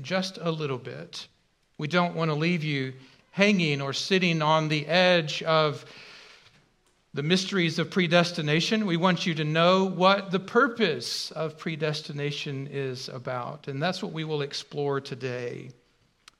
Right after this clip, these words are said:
If you weren't with us last week, or if you were with us and already forgot, remember we took on the scariest word in all the Bible, the word predestination.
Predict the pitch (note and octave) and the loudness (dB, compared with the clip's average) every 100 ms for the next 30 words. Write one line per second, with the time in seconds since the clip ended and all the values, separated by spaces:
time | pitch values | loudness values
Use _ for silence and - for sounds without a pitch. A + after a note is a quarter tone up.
0 | _ C#3+ F3+ G3+ G#3 F3 G3 G3 F#3 F3+ | _ -8 2 4 6 4 6 6 4 4
1 | E3 E3+ E3+ D3+ D#3 G#3 A#3+ A3+ D#3+ C#3+ | 6 6 4 -2 0 2 0 0 0 2
2 | C#3+ E3 E3+ E3+ D#3+ F3 G#3+ A#3 D#3+ D3+ | 0 -4 -4 -2 2 4 4 4 0 0
3 | E3+ C#4 - E3+ E3 G3 G3 E3 D#3+ D3+ | 0 0 -2 -2 2 4 4 2 0 0
4 | D3+ G#3 B3+ G#3 E3 G3 B3+ G#3 F#3 A#3 | 6 8 8 4 2 4 6 4 4 4
5 | A3+ A#3 G3+ F#3+ G3 G#3 G3+ E3 - - | 4 2 0 4 6 6 6 2 -2 2
6 | A3+ A#3+ A#3+ A3 A3 F3+ G3+ G#3+ A3 G#3+ | 4 6 6 4 2 0 4 6 6 2
7 | - - - G3+ G#3 G#3 F#3 G3+ G3+ F#3+ | -6 -6 2 6 6 6 8 8 8 4
8 | E3+ F3 F#3 E3 D#3 D#3 - - - _ | 4 6 6 6 4 2 -4 -16 -20 _
9 | - C#3 D#3+ E3+ E3+ D#3 D3+ D3 D3 D3+ | -6 2 2 2 -2 -6 -2 0 0 0
10 | C#3+ E3 E3 C#3+ G2+ | 2 4 4 -2 -4